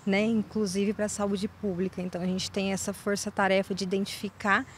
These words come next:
a fiscalização tá identificando esses pontos, esses animais soltos, até pra agir em conjunto com os outros órgãos, né? Vigilância sanitária e os outros que envolvem.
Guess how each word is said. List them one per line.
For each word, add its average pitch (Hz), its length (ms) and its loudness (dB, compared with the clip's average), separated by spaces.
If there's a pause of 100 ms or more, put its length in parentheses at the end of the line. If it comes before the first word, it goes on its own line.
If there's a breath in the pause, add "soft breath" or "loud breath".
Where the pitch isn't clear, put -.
(260 loud breath)
a - 80 -6
fiscalização 185 720 -2
tá 185 140 0
identificando 196 880 0 (340 loud breath)
esses - 260 -4
pontos, 196 520 2
esses 180 260 0
animais 190 520 4
soltos, 214 680 2 (340 loud breath)
até 190 240 0
pra 196 200 2
agir 202 200 2
em 202 80 2
conjunto 202 640 2
com 220 120 0
os 202 120 2
outros 202 320 -2
órgãos, 175 460 0
né? 170 120 0
Vigilância 175 420 -2
sanitária 190 960 0 (480 loud breath)
e 190 120 -2
os 185 100 0
outros 185 300 -2
que - 100 0
envolvem. 165 560 0